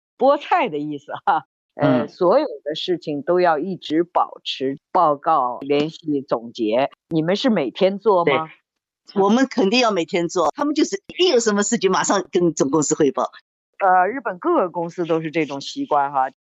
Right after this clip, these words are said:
Speaker 1: 不光是企业，连我们学校都是这样的。那么，呃，谁来负责呢？跟谁报告？跟谁联系？
Speaker 2: 工人发现了，跟班长报告，班长然后就跟专门负责生产的有个车间主任，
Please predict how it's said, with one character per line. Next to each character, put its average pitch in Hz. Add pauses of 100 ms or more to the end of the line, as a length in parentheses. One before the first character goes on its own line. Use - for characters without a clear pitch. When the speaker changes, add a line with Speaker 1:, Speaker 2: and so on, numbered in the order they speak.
(140)
Speaker 1:
不 226
光 233
是 196
企 -
业， 139
连 156
我 151
们 139
学 147
校 220
都 127
是 127
这 127
样 117
的。 107 (280)
那 277
么， 254 (280)
呃， 160
谁 156
来 240
负 277
责 135
呢？ 202 (140)
跟 196
谁 135
报 156
告？ 135
跟 160
谁 120
联 135
系？ 123 (560)
Speaker 2:
工 254
人 220
发 214
现 208
了， 147
跟 190
班 208
长 117
报 139
告， 117 (240)
班 240
长 190
然 160
后 175
就 170
跟 165 (100)
专 202
门 185
负 -
责 160
生 202
产 143
的 135
有 120
个 135
车 143
间 135
主 107
任， 120